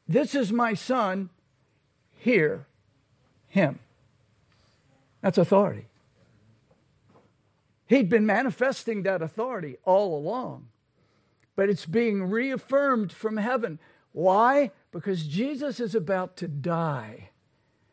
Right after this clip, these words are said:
And those disciples didn't have an image of Messiah dying. They didn't understand their scriptures.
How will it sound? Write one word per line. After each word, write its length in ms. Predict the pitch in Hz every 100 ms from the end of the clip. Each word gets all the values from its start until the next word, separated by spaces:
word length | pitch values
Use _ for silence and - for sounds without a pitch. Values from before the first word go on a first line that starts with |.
| _ _ _ _ _ -
And 120 | 175
those 220 | 208 233
disciples 800 | 190 180 214 220 185 165 160 147
didn't 420 | 190 185 208 214
have 360 | 165 185 190 170
an 180 | 165 160 -
image 760 | 196 185 156 147 143 131 - - _ _ _ _ _ _ _ _ -
of 200 | 160 151
Messiah 680 | 151 - 190 175 160 147
dying. 680 | 135 151 147 123 104 - 92 - _ _ _ _ _ _ _ _
They 140 | - 160
didn't 240 | 165 160
understand 600 | 160 151 135 - 160 160
their 120 | 147 127
scriptures. 840 | - 180 175 - - - - -